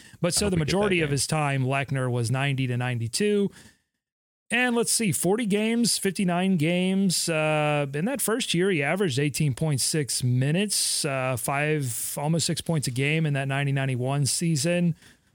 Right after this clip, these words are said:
Speaker 1: uh, giving you five rebounds a game. I mean, you know, Lechner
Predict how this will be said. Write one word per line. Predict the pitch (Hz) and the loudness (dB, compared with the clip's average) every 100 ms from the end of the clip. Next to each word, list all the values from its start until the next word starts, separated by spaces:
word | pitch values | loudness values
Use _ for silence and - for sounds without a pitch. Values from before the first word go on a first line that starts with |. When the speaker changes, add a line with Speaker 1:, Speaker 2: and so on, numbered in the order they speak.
| _ _ - | _ _ -6
Speaker 1:
uh, | 135 135 131 | -2 -2 0
giving | 135 151 | 0 2
you | 139 | 0
five | - 135 160 | 0 0 0
rebounds | 143 127 170 175 196 165 | 0 0 2 2 2 0
a | |
game. | 147 143 190 302 294 | 0 0 0 -2 -2
I | |
mean, | 302 339 | -4 -4
you | 349 | -2
know, | 349 339 | 0 0
Lechner | 277 226 302 359 349 349 | 0 0 -2 -2 0 0